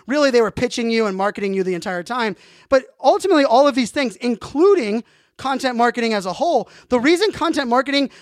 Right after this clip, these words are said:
really took off and the reason it's so powerful is it's 'cause about storytell-, telling and humanizing the brands. What's up, Caleb Maddox? I see Caleb Maddox just jumped in the Instagram stories. Thanks, everybody, for tuning in on all the live channels.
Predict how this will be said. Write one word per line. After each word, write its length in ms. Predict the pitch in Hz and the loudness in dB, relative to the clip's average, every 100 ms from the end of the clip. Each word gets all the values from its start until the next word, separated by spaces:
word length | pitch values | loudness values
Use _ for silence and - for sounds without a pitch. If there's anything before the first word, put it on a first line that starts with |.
| _ | _
really 260 | 202 277 240 | -2 0 -2
took 260 | - 254 | -4 -2
off 240 | 220 254 277 | 0 0 0
and 80 | |
the 40 | 240 | -4
reason 240 | 240 254 | -2 -4
it's 120 | 240 | -6
so 120 | - 220 | 0 0
powerful 600 | - 196 247 - 330 - - _ | 0 -2 -2 -2 -4 -4 -18 _
is 140 | 254 | -6
it's 100 | 262 | -6
'cause 160 | 202 285 | -6 -2
about 260 | 277 240 - | 2 2 -2
storytell-, 800 | - - 294 285 196 190 165 156 _ | -6 0 0 0 -2 -8 -8 -14 _
telling 320 | - 202 156 - - | -4 -4 -6 -16 -16
and 200 | - 220 | -4 -4
humanizing 600 | 202 262 311 277 214 185 | 0 2 2 2 0 -2
the 80 | 185 | -6
brands. 420 | 160 175 151 143 - - | -6 -8 -10 -14 -20 -14
What's 140 | - 277 | -2 0
up, 140 | 254 | 2
Caleb 260 | 277 254 240 | 4 4 4
Maddox? 300 | 240 240 233 | 4 2 -2
I 20 | |
see 120 | 233 | -10
Caleb 240 | 196 240 220 | -2 0 0
Maddox 260 | 220 220 | -2 -4
just 200 | - 226 | -6 -6
jumped 160 | 233 208 | -4 -2
in 80 | 208 | -2
the 80 | 208 | -4
Instagram 360 | 208 202 202 | -6 -6 -10
stories. 320 | 180 208 208 208 - - | -6 -4 -4 -6 -20 -4
Thanks, 160 | 254 247 | -2 0
everybody, 280 | 254 240 | 2 2
for 100 | 226 | 0
tuning 320 | 214 247 233 226 | -4 -2 -2 0
in 140 | 214 | -2
on 120 | 208 | 0
all 120 | 202 | -2
the 80 | 196 | -2
live 280 | 196 202 202 | -2 -2 -2
channels. 360 | - 202 196 | -4 -4 -4